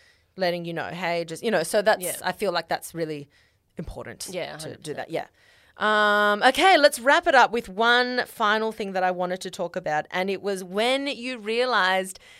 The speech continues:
Speaker 1: that you weren't a hundred percent straight. 'Cause
Speaker 2: Okay.
Speaker 1: we were, we were
Speaker 2: <laughs>
Speaker 1: talking about, I didn't go, I haven't just randomly brought, <laughs> brought this up. We discussed this earlier.
Speaker 2: Yeah, I think for me, I think it's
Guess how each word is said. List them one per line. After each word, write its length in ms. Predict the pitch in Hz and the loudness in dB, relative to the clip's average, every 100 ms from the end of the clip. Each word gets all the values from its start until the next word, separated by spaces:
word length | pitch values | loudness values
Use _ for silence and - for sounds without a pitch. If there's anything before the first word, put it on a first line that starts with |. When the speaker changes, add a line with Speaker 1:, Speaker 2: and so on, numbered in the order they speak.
| - - | -12 -2
Speaker 1:
that 260 | 190 190 | 0 0
you 180 | 196 202 | -2 -4
weren't 460 | 180 175 175 - - _ _ _ _ | 0 0 -2 -6 -16 _ _ _ _
a 40 | 196 | -10
hundred 160 | 175 | -8
percent 260 | 165 196 160 | -8 -10 -10
straight. 440 | - 302 - - _ - _ _ - | -8 -8 -8 -16 _ -20 _ _ -12
'Cause 140 | 196 220 | -8 -2
Speaker 2:
Okay. 160 | 220 | 2
Speaker 1:
we 60 | 226 | 6
were, 100 | 262 | 6
we 120 | 311 | 6
were 140 | 302 359 | 4 6
Speaker 2:
<laughs> 0 | |
Speaker 1:
talking 420 | - 330 - 320 | 8 8 6 2
about, 240 | 269 214 | 6 6
I 100 | 247 | 6
didn't 260 | 220 214 185 | 2 0 2
go, 80 | 170 | 4
I 280 | 151 160 151 | 4 2 -2
haven't 160 | 151 | -2
just 160 | 143 135 | -6 -4
randomly 360 | 139 143 139 139 | -4 -4 -6 0
brought, 200 | - 311 - | 2 2 4
<laughs> 240 | 330 427 359 | 6 6 6
brought 260 | 277 320 339 | 6 6 4
this 160 | - | 8
up. 180 | 269 226 | 8 6
We 100 | 220 185 | 0 -4
discussed 540 | 175 185 - 165 151 - | -8 -8 -2 0 0 -4
this 180 | 156 - | -14 -8
earlier. 360 | 135 95 104 - - - - | -8 -8 -12 -14 -20 -20 -6
Speaker 2:
Yeah, 320 | 208 254 208 | 0 2 2
I 100 | - | 0
think 260 | - 302 330 | -2 -6 -6
for 180 | - 359 | -8 -4
me, 540 | 220 185 196 196 - _ - | -2 -2 -2 -6 -10 _ -10
I 60 | |
think 180 | 196 240 | -8 -8
it's 300 | 254 - - | -8 -10 -14